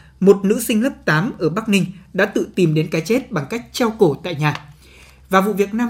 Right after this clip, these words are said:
sinh trường Trung học phổ thông chuyên Hà Nội Amsterdam tử vong vì nhảy lầu từ tầng cao xuống vào ngày một tháng tư, khiến dư luận bàng hoàng. Sự việc này một lần nữa là một hồi chuông cảnh báo về suy nghĩ cực đoan, tìm đến cái chết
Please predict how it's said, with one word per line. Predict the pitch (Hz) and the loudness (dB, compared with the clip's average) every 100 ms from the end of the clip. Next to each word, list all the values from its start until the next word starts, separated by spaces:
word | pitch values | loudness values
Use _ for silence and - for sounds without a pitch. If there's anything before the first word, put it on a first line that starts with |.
| 233 | -2
sinh | 247 226 | -2 -2
trường | 220 175 156 | 0 0 0
Trung | 226 | -4
học | 202 - | -6 -4
phổ | 151 | -4
thông | 170 165 | -4 -2
chuyên | 180 165 | 0 0
Hà | 143 | -2
Nội | 156 160 | -4 -4
Amsterdam | 151 - 185 160 151 - | -6 -4 -2 -2 -4 0
tử | 160 143 | 2 2
vong | 170 - - - | 0 -2 -10 -8
vì | 180 202 | 0 0
nhảy | 180 180 147 | 2 2 4
lầu | 170 151 | 2 2
từ | 175 | 0
tầng | 160 156 156 | -2 -4 -2
cao | 208 202 196 | -4 -4 0
xuống | 160 240 - - _ | 0 0 -4 -14 _
vào | 165 | -2
ngày | 156 147 | 0 0
một | 156 151 | -2 -2
tháng | 160 | -2
tư, | 196 175 - - - | 2 2 -2 -18 -6
khiến | - 170 214 | 2 2 2
dư | 208 | 2
luận | 175 - - | 2 0 -4
bàng | 151 131 | -4 -2
hoàng. | 156 - - - - - - - | -4 -4 -12 -20 -20 -20 -20 -6
Sự | - 170 | 2 2
việc | 165 | 2
này | 165 151 | 0 0
một | 151 170 | 0 0
lần | 165 151 | 2 2
nữa | 165 240 | 2 2
là | 233 | 0
một | 160 | -2
hồi | 165 156 | -2 -2
chuông | 240 220 | -2 0
cảnh | 190 151 | 0 0
báo | 156 269 - - 170 | 0 -2 -6 -6 2
về | 175 | 4
suy | 170 233 | 4 -2
nghĩ | 202 247 | -2 -2
cực | 185 - | -2 -2
đoan, | 175 175 - - | -2 -2 -6 -4
tìm | 180 143 | 0 0
đến | 147 | -2
cái | 160 165 | -4 -4
chết | 233 | -2